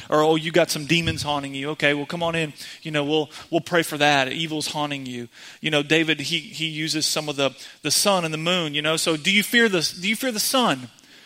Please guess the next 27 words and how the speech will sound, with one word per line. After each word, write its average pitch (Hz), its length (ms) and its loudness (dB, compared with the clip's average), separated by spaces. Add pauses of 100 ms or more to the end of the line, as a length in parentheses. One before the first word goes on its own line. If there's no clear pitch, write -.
(120)
Well, 190 100 6
why 240 100 8
don't 262 140 2
you 262 60 -2
come 247 180 0
over 240 140 2
here 226 160 2
to 233 80 -4
the 226 40 -6
sun 190 300 2
priest 151 480 -2 (300)
and 156 120 0
say 151 280 6
a 202 40 4
prayer 160 460 2
and 139 180 -8
get 156 180 2
protection?" 190 540 -4 (1200)
Are 160 80 4
you 196 120 4
afraid 196 340 4
of 156 160 0
being 180 240 4
moonstruck, 170 600 -2
right? 156 200 2
Lunacy 185 640 -2
and, 151 120 -10